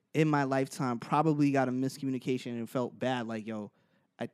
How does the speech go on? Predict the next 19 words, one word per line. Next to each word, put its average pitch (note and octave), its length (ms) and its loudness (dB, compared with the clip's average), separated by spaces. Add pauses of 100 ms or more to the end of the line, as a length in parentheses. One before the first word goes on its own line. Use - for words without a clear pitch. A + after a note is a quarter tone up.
think C#3 180 -2
she - 140 -6
wasn't A#2 300 -4
feeling A2+ 320 -4
me. A2 220 -6
I A#2 160 -8
might A#2 280 -2
have A2 120 -8
pushed A2 220 -8
up G#2 120 -10
a - 20 -10
little G#2 180 -10
too G#2+ 160 -10
hard F#2 340 -14 (500)
and A#2+ 160 -4
been A#2 140 -2
like, G#2 180 -6
"Okay, A2+ 400 -4
cool." A2 400 -4